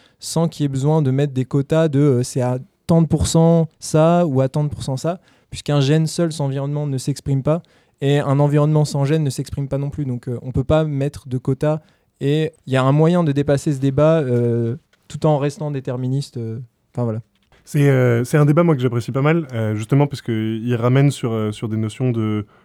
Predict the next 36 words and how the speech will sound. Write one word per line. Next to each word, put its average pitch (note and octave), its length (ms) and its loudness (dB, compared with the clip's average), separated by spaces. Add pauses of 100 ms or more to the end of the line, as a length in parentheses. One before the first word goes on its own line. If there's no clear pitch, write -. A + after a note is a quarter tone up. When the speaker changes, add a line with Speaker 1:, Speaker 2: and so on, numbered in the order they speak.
(100)
Speaker 2:
comprendre C3+ 440 2
d'où A#2+ 140 2
est-ce A#2 100 -4
qu'on C3 100 0
vient C#3+ 160 4
en C#3 160 2
tant B2 120 -4
que G#2+ 40 -4
personne, C#3 400 0
comprendre B2 380 -4
d'où A2+ 100 -2
est-ce A2 80 -8
qu'on A#2 120 -8
vient A#2 120 -4
en A2+ 80 -4
tant A2 140 -6
que G#2 80 -10
société D3 400 -4 (320)
et A#2 40 -6
en G#2+ 60 -6
tant A#2 100 -4
qu'espèce. A#2+ 460 -8 (560)
C'est, A#2 380 -4
c'est A#2+ 160 -10
quelque B2 140 -6
chose E3 140 0
que D3 100 -4
je - 100 -6
peux, A2+ 360 -4
que A#2 120 -8
je - 80 -18
peux A#2+ 100 -8
avoir G#2+ 220 -4
du G#2+ 100 -8
mal C3 400 -2
à, G#2+ 480 -8